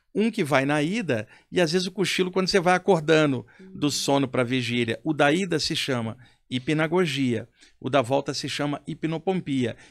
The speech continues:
Speaker 1: E isso na linguagem médica, são termos
Speaker 2: Tá.
Speaker 1: clássicos criados pela medicina. Então, quando você tá na vigília, as imagens são essas, você vai ver a reflexão da luz nos objetos, e seus olhos vão captar os impulsos luminosos. Ok.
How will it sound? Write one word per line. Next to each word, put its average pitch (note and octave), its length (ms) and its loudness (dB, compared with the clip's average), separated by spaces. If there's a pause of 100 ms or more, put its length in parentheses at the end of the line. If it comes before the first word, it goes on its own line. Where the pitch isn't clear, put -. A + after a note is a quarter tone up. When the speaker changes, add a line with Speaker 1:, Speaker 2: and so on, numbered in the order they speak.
Speaker 1:
E C#3+ 120 -4
isso E3+ 140 -2
na F3+ 80 0
linguagem E3 420 2
médica, E3 400 2
são C3+ 180 -4
termos C#3+ 540 -2
Speaker 2:
Tá. F#3 80 -20 (240)
Speaker 1:
clássicos C#3 480 -2
criados D3 360 0
pela D#3+ 160 -2
medicina. D3 440 -2
Então, C3+ 360 0 (400)
quando B3+ 240 2
você F#3 380 2
tá C3 160 0
na F3 140 4
vigília, G#3+ 640 0 (260)
as A#2+ 220 -2
imagens C#3 500 0
são G#3+ 260 0
essas, F#3 520 -2 (280)
você B2 220 -2
vai C3+ 160 2
ver D3 140 0
a - 20 4
reflexão C#3+ 580 0
da C#3 120 2
luz C3 260 -2
nos B2+ 140 -2
objetos, D3+ 640 -2 (460)
e D#3 120 -4
seus F3 260 2
olhos D#3 200 2
vão E3+ 140 -4
captar - 380 0
os D#3 140 -2
impulsos D#3+ 440 -6
luminosos. D#3 580 -4
Ok. B2 440 -4